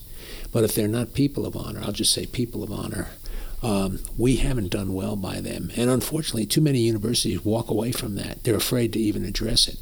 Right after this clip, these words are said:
So I am so proud of you and these other students who are voicing the concern that we need to be men of honor, people of honor. And I think it's especially important for men.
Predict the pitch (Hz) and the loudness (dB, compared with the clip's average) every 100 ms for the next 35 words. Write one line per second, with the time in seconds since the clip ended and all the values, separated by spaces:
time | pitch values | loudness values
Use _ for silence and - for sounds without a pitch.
0 | - - - - 113 135 104 - 127 135 | -8 -6 -4 0 2 4 4 4 4 2
1 | - 127 127 104 95 104 117 127 107 107 | 0 0 0 0 0 0 2 4 4 4
2 | 123 110 107 104 98 - 117 120 - 120 | 2 0 2 2 2 2 2 2 2 2
3 | 104 101 98 - 117 107 101 101 113 - | 2 2 0 4 4 4 0 -2 -4 -6
4 | - - 104 95 110 143 170 - - - | -8 -6 -4 -2 2 4 6 4 4 -2
5 | - - - 110 - 104 101 - 156 135 | -8 -8 0 0 0 -2 2 2 2 0
6 | 90 104 - - - - - - 110 117 | -2 -6 -8 -10 -14 -12 -6 0 2 4
7 | 117 113 113 104 110 104 107 107 - - | 4 4 2 2 2 2 2 -2 -4 0
8 | 101 117 113 110 101 104 85 131 120 92 | 2 4 2 2 0 0 0 0 0 -2
9 | 95 - - - 95 120 160 - - - | -4 -4 -4 -2 2 4 4 2 2 4
10 | - - - 147 147 - 107 101 - 120 | 4 4 0 0 2 2 0 -2 -2 -2
11 | 113 117 113 98 107 107 107 | -2 -4 -4 -4 -2 -2 -4